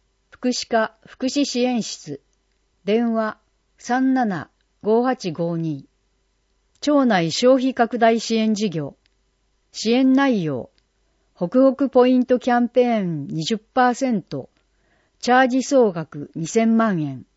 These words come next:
三月から、産業振興課、農商工推進室。電話、三七三一五三。表、終わり。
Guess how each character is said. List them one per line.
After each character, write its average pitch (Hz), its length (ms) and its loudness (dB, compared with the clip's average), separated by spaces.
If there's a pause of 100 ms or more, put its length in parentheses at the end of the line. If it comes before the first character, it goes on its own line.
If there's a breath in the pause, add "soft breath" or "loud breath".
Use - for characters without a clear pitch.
(580)
三 277 300 0
月 214 260 -2
か 160 140 -10
ら、 135 160 -12 (800)
産 247 320 -2
業 254 240 4
振 233 340 -4
興 220 240 -2
課、 208 320 -6 (300)
農 254 240 0
商 262 260 0
工 254 200 0
推 240 280 -4
進 214 300 -6
室。 - 400 -16 (720)
電 214 260 0
話、 208 300 -4 (340)
三 262 320 0
七 233 380 -2 (320)
三 240 340 -2
一 214 280 -6
五 160 220 -2
三。 147 360 -12 (840)
表、 226 460 -4 (180)
終 185 120 -4
わ 208 160 0
り。 208 240 -8